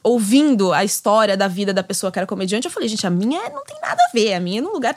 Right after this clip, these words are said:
triste, eu nunca fui a pessoa engraçadona, a pessoa."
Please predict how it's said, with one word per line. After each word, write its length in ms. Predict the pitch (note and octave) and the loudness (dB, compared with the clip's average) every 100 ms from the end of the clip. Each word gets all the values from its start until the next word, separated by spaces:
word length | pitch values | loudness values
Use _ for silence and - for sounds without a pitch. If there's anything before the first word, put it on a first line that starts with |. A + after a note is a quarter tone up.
| - | -4
triste, 480 | A#3 A3+ C4 - F#3+ | -2 0 -2 -2 -2
eu 60 | |
nunca 280 | F3 C4 C#4 | -2 -4 -6
fui 320 | - B3 A3 | -4 -2 0
a 60 | F#3 | -2
pessoa 260 | G3 - G3 | -4 -6 -4
engraçadona, 720 | - - - G3+ A3+ G#3+ G3 | -4 -6 -8 -10 -10 -14 -10
a 20 | |
pessoa." 320 | A3 - B2 | -8 -6 -6